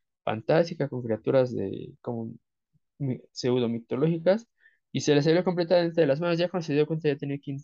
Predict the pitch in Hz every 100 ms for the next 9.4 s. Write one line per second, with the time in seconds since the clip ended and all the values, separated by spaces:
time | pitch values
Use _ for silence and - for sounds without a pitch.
0 | _ - 135 147 156 - 143 160 156 160
1 | - 135 139 151 151 139 143 - - 170
2 | 151 - - - _ 131 110 - - 120
3 | 117 117 117 127 - - 139 135 139 165
4 | 160 143 156 135 - 156 156 151 135 147
5 | 165 147 139 147 160 139 143 139 131 135
6 | 139 135 143 - 135 127 127 139 _ _
7 | _ _ - 127 135 - 143 147 139 _
8 | _ _ _ _ _ _ - 131 139 147
9 | 185 208 190 185